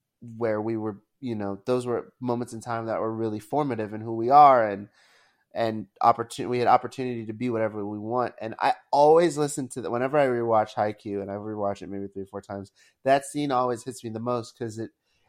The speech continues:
it's just a great reminder that, like, you, you can do that as an adult too. You can have resets anytime in your life and realize, like, you, there are things you should be doing that you're not.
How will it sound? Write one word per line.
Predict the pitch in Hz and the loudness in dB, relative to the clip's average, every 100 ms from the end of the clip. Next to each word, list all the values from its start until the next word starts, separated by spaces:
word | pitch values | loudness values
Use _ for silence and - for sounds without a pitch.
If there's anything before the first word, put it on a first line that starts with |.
| - | -8
it's | 131 | -2
just | 185 185 | -2 -2
a | 156 | 0
great | 156 143 | 2 0
reminder | 135 127 139 151 120 | 0 0 0 0 -2
that, | 107 95 | -2 -4
like, | - | -8
you, | 123 135 123 | -8 -8 -8
you | 123 151 | -10 -8
can | 156 143 | -6 0
do | 160 | 4
that | 156 | 4
as | 139 127 | 2 -2
an | |
adult | 104 113 127 - | -2 0 -2 -2
too. | 170 | -4
You | 120 165 | 0 -2
can | 175 139 | -2 -4
have | 139 143 131 | 2 2 2
resets | 120 139 - 104 95 - - - _ _ _ _ _ _ _ | -4 -6 -4 -2 -4 -8 -16 -18 _ _ _ _ _ _ _
anytime | 131 170 180 - 135 151 143 | 0 0 0 -2 0 2 2
in | 123 | -2
your | 113 | -4
life | 107 131 156 127 - - | 4 4 4 0 -8 -8
and | 117 117 | -6 -4
realize, | 139 151 123 113 110 117 | -2 4 6 6 2 -2
like, | 113 110 - _ _ _ _ _ _ - | -2 -2 -6 _ _ _ _ _ _ -8
you, | 123 | 0
there | 135 131 | 4 6
are | 101 127 | 6 4
things | - 143 139 123 | 2 -2 -2 -6
you | 120 | -8
should | - 131 | -6 -8
be | 113 | -6
doing | 123 139 120 | -6 -4 -4
that | 113 | -4
you're | 85 | -6
not. | 117 123 92 | -2 -2 -2